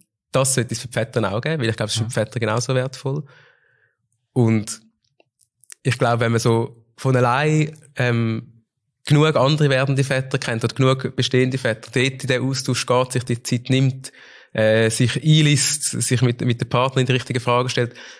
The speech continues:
Speaker 1: Ich glaube, alles, was man in so einem Kurs mitbekommt, kann man natürlich auch an anderen Orten finden, aber sowohl aus meiner eigenen Erfahrung als auch aus dem, was ich von diesen Männern in diesen Kurs,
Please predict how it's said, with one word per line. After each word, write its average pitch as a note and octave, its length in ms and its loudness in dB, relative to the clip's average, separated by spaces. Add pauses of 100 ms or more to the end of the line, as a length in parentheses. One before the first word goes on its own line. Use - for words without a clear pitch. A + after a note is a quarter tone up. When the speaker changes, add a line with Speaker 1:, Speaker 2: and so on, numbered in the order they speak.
(120)
Speaker 1:
Ich - 80 -8
glaube, A#2 220 -4
alles, C3+ 560 0
was - 20 -20
man B2 140 2
in B2+ 60 6
so B2+ 100 2
einem B2 120 2
Kurs C#3 380 2
mitbekommt, C3 1300 -2
kann A#2+ 200 0
man B2 80 2
natürlich A#2+ 240 0
auch A#2 100 0
an A2+ 80 2
anderen C#3+ 280 2
Orten C#3+ 200 -2
finden, D#3 420 0 (440)
aber B2 420 0 (1300)
sowohl C#3+ 380 4
aus B2+ 100 4
meiner B2+ 180 4
eigenen D3+ 280 2
Erfahrung D3 460 0 (120)
als C3+ 240 2
auch C3 60 4
aus B2 140 0
dem, B2 220 2
was A#2+ 120 4
ich A#2+ 60 0
von B2 160 0
diesen A#2 260 2
Männern A#2+ 280 4
in A2+ 100 2
diesen A2 140 2 (260)
Kurs, C3+ 440 2